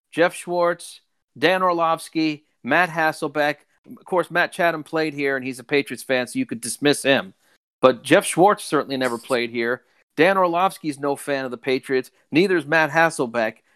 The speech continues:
They all four of them watched this footage. There's only eight minutes of footage. Of course, there's only eight minutes of footage.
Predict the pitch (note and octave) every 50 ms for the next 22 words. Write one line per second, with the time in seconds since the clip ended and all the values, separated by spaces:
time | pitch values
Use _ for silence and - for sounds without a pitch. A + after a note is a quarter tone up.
0 | _ _ _ _ - D3+ D#3 E3 F3 F#3 G3 G#3+ G3+ - - - G3+ G3 G3+ F#3+
1 | D#3 C#3 C#3+ C3+ C3+ C3 C3 C#3+ D#3 D#3+ E3 - - - - D3 D3 C3+ - -
2 | - - F#3 F#3 C#3+ A#2+ A#2 B2 - - _ _ _ _ - A#2+ C#3 D#3 D3 D3
3 | D3 C#3 C3+ C#3 C#3 B2 - C#3 D3+ D#3 D3 C3+ - - C3 - - B2+ B2+ C3
4 | C3 C3+ - - _ _ - B2 - - G#3 A3 G#3 G3 E3+ D#3+ D#3 C#3 B2+ B2
5 | B2+ B2 A#2 - A#2+ B2+ A#2 G#2+ G#2 - A2+ - - C3+ B2+ G#2+ F#2 -